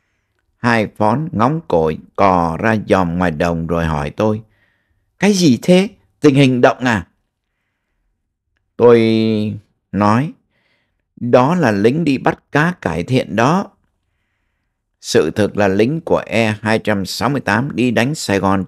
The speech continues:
trốn về. Tôi phải giấu, chứ kẻo mất mặt bầu cua của ông Phó. Rồi tôi đãi ông Phó Tư lệnh bữa cơm chiều, một con gà quay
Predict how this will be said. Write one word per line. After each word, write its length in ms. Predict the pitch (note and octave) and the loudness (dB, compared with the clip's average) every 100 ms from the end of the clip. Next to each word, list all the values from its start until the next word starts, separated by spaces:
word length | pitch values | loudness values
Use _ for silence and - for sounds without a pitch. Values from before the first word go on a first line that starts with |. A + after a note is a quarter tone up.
| - | 0
trốn 240 | A2 E3 | 0 2
về. 300 | A#2 F#2+ G2 - _ _ _ _ _ _ | 2 2 -2 -8 _ _ _ _ _ _
Tôi 180 | - D3+ | 2 2
phải 340 | B2 F#2+ F2+ F2 | 4 0 0 4
giấu, 340 | A2 C#3+ F#3+ - _ _ _ _ | 4 4 0 -8 _ _ _ _
chứ 140 | F#3 | 2
kẻo 320 | F#3+ - D#2 | 2 0 0
mất 320 | E2+ A#2 F#3 - | 0 -2 -2 -4
mặt 240 | G#2 - | -6 -6
bầu 500 | - A2 G#2 G2 F2 - | -4 0 2 2 0 0
cua 300 | C3 B2 A2+ | 4 4 2
của 160 | - | -4
ông 240 | - G#2+ G2+ | -4 -2 -4
Phó. 340 | - G2 C3 - _ _ _ _ _ _ _ _ _ _ _ _ _ | -2 -2 -2 -8 _ _ _ _ _ _ _ _ _ _ _ _ _
Rồi 240 | - A#2+ A2+ | 2 4 4
tôi 120 | C#3 | 2
đãi 220 | B2+ - | 0 0
ông 220 | - B2+ B2 | 0 0 -2
Phó 260 | - B2+ | -2 -2
Tư 180 | D#3+ A#2+ | -2 -2
lệnh 280 | A2+ D#2 D#2+ | -2 -2 0
bữa 160 | B2+ C#3 | 0 0
cơm 300 | - B2 A2 G#2 - | 0 0 -2 -6 -4
chiều, 440 | F#2+ F2 D#2+ D2+ _ _ _ _ | 0 2 0 -4 _ _ _ _
một 140 | F2+ - | -8 -2
con 140 | B2 | -2
gà 220 | G2+ F#2 | 0 -2
quay 480 | D#2+ - A2+ A#2 A2 | -4 -4 -2 0 -2